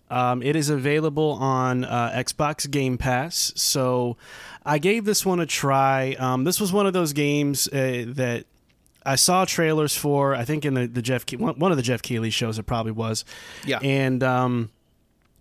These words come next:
Speaker 1: I don't know. It just, it's w-, was one of those games that went in one ear, out the other, and I just didn't really pay much attention to it. But it did seem like a pretty interesting premise. It's like the gameplay of Doom, but with, like, the rhythmic, um, action, uh, of, like, a music game,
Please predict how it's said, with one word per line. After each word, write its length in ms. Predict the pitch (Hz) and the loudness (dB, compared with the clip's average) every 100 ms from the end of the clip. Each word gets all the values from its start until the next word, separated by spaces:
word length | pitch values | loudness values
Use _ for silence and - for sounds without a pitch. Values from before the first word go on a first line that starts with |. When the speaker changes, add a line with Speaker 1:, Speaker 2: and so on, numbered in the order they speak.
| - - | -10 0
Speaker 1:
I 100 | 190 | 2
don't 100 | 156 | 2
know. 120 | 113 | 0
It 100 | 156 | -2
just, 200 | 170 180 | 0 0
it's 160 | 175 151 | 0 -2
w-, 200 | 160 165 | -4 -2
was 160 | 175 | -2
one 100 | 180 | 2
of 60 | 202 | 2
those 140 | 180 | 2
games 220 | 151 156 143 | 2 2 2
that 60 | |
went 180 | 139 139 | 2 2
in 140 | 139 | 2
one 160 | 135 135 | 2 2
ear, 160 | 135 123 | 2 0
out 140 | 120 | 0
the 160 | 120 113 | -2 -2
other, 200 | 113 117 | 0 0
and 120 | 117 | 0
I 40 | |
just 200 | 117 113 | -2 -2
didn't 160 | 127 117 | -2 0
really 140 | 117 | -2
pay 140 | 113 123 | 0 -2
much 200 | 113 - | -2 -4
attention 380 | - 147 123 | -2 -2 -2
to 180 | 113 123 | -4 -4
it. 180 | 113 - - - - | -4 -8 -20 -14 -6
But 120 | 214 | 0
it 100 | 220 | 0
did 180 | 175 240 | 2 2
seem 220 | - 220 | 2 4
like 120 | 202 175 | 2 0
a 60 | |
pretty 280 | 151 175 156 | 0 0 2
interesting 360 | 156 143 - 135 | 0 0 -2 -2
premise. 400 | 160 139 113 131 | 0 0 -2 -2
It's 140 | - | -2
like 120 | 151 | -2
the 100 | 139 | -2
gameplay 520 | 123 147 175 175 170 | 0 2 2 0 2
of 140 | 151 127 | 0 0
Doom, 480 | 135 135 131 131 127 - - - | 2 2 2 0 -2 -10 -20 -8
but 300 | 123 135 127 | 0 0 0
with, 320 | 127 131 - | 0 -2 -2
like, 380 | 127 127 123 127 | -2 0 0 -2
the 120 | 131 | 0
rhythmic, 720 | 120 139 139 139 135 - - | 2 2 2 2 0 -4 -8
um, 460 | 131 123 120 120 117 - | -2 0 0 0 -4 -4
action, 720 | 123 127 - 135 120 - 123 | -2 -2 0 0 -2 -4 -4
uh, 280 | 127 120 117 | -2 0 0
of, 240 | 113 113 123 | -2 -2 -2
like, 140 | 120 | -2
a 60 | 117 | -2
music 440 | 120 123 117 107 | 0 0 -2 -4
game, 320 | 113 107 107 | -4 -6 -8